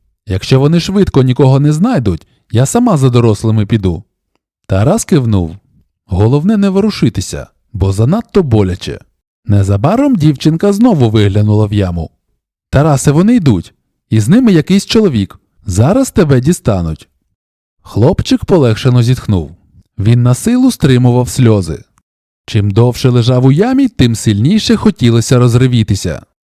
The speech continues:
Поруч із Марійкою з'явилася ще одна голова. Незнайомець присвиснув. "Оце ж тобі, брате, не пощастило". Чоловік спритно спустився до нього. "Ну як ти?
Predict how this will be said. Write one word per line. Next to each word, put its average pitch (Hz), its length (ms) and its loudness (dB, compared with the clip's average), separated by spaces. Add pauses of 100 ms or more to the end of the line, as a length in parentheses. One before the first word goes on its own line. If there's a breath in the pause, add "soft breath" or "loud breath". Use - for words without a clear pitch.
Поруч 113 400 0
із 123 140 -4
Марійкою 143 560 0
з'явилася 147 640 -2
ще 165 240 -2
одна 110 260 0
голова. 92 500 -4 (500)
Незнайомець 113 720 0
присвиснув. 135 800 -4 (520)
"Оце 120 460 -2
ж - 120 -12
тобі, 202 220 0
брате, 165 400 0
не 160 120 -2
пощастило". 104 880 -4 (480)
Чоловік 104 520 -2
спритно 135 460 0
спустився 117 640 -2
до 120 100 0
нього. 90 340 -4 (360)
"Ну 233 120 2
як 180 280 0
ти? 82 240 -12